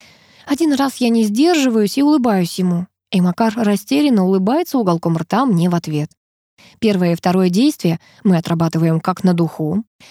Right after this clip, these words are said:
Когда я нахожусь на сцене рядом с Макаром, то не чувствую от него былой обиды, что немного обескураживает. Со своей ролью я пока справляюсь отлично — и в очередной раз, убежав за кулисы, с облегчением выдыхаю.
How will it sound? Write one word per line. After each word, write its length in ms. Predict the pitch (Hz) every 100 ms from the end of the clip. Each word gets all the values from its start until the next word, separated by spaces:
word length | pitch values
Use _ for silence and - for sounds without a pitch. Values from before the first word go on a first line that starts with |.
| -
Когда 260 | - 269 285
я 60 |
нахожусь 360 | 254 233 247 247
на 140 | 233
сцене 420 | 220 - 277 269 214
рядом 260 | 226 208
с 100 | 180
Макаром, 500 | 190 180 254 247 202
то 120 | 180
не 220 | 202 226 240
чувствую 540 | - 294 269 214 202
от 120 | 196
него 300 | 220 220 302
былой 480 | 233 196 208 247 254
обиды, 400 | 233 202 175 165 - _
что 300 | - - 180
немного 360 | 165 175 196 185
обескураживает. 720 | 180 180 226 196 175 170 165 - _ _ _ _ _
Со 140 | -
своей 320 | 202 208 202
ролью 280 | 208 233 233
я 180 | 190 175
пока 260 | 185 180 175
справляюсь 520 | - 185 185 170 170
отлично — 600 | 170 170 170 170 285 311 - _ _
и 180 | 180 160
в 60 |
очередной 560 | 160 - 180 180 226 311
раз, 220 | 220 214
убежав 420 | 196 180 170 185
за 120 | 175 175
кулисы, 500 | 180 208 330 - 165
с 120 | -
облегчением 800 | 175 165 - - 269 285 277 202
выдыхаю. 640 | 175 190 175 175 170 165